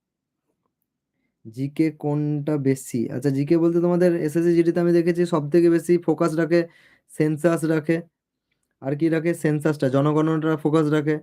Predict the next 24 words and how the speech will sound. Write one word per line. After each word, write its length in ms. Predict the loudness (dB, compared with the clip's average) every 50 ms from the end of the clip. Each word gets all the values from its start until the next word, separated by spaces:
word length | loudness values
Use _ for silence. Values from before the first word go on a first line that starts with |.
| -10 _ _ _ _ _ _ -16
আর 80 | -14 -10
তোমাদের 380 | -6 -4 -2 -2 0 0 0 -2
সব 200 | -2 -2 -2 -2 -2 0
থেকে 180 | 0 0 2
বেশি, 280 | 2 0 0 0 -2 -2 0
তারও, 260 | 0 0 0 0 -2 -4 -6 _ _ _
তার 160 | -14 -14 -14 -12
থেকেও 220 | -10 -6 -4 -2
বেশি 220 | -2 -2 -2 -2 -2
ফোকাস 260 | -2 -2 -2 0 0 -2
রাখে 180 | -2 -2 -2 -2
সেটা 180 | -2 -2 -2 -2
হচ্ছে 180 | -2 -2 -2 -2
তোমাদের, 340 | 0 0 0 0 0 0 0 -2 -6 _ _ _ _ _ _ _ _ _ _ _ _ _ _ -16
উম, 160 | -12 -8 -6 -4
ওই 180 | -2 -2 -2 -4
কোন 240 | -4 -4 -4 -4 -2 0
রাজ্যের 320 | 0 0 0 0 -2 -2 0
কোন 160 | 0 0 0 2
লোকনৃত্য, 580 | 2 0 0 0 -2 -2 -2 -4 -6 _ -12 -10 -10 -8 -10 -12 -16 _ _ _ _ _ _ _ _ _ -14
ওটা 260 | -14 -10 -8 -8 -8 -8 -10 -14 -18 _ _ -14
লোকনৃত্যটা, 760 | -10 -10 -8 -8 -6 -6 -6 -6 -6 -8 -8 -8 -8 -12 -16 -18 -20 _ _ _ _ _ _ _ _ _ _ -8
ফেস্টিভ্যাল, 460 | -8 -6 -4 -4 -2 0 0 0 0 -2 -2 -4 -8 -14 -20 _ -10
লোকনৃত্য, 520 | -10 -8 -6 -4 -4 -4 -6 -8 _